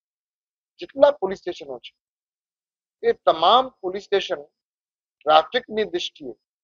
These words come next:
જે ફેટલ એક્સિડન્ટ્સ થાય છે, ગંભીર અકસ્માતો થાય છે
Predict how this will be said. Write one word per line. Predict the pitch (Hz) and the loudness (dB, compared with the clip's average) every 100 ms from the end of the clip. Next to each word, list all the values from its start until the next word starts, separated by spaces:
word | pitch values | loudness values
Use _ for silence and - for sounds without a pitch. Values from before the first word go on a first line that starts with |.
| _ _ _ _ - | _ _ _ _ 0
જે | 175 | 0
ફેટલ | 175 - 165 - 214 | 0 -4 -4 0 2
એક્સિડન્ટ્સ | 170 - 180 196 185 | 0 -2 -10 -10 -8
થાય | - 151 | -4 -4
છે, | 151 - 165 | -4 -10 -8
ગંભીર | - 143 185 170 | -6 -6 -2 -2
અકસ્માતો | - 185 - 202 202 180 | -2 -8 -4 -4 -4 -6
થાય | - 131 135 | -8 -10 -12
છે | - | -14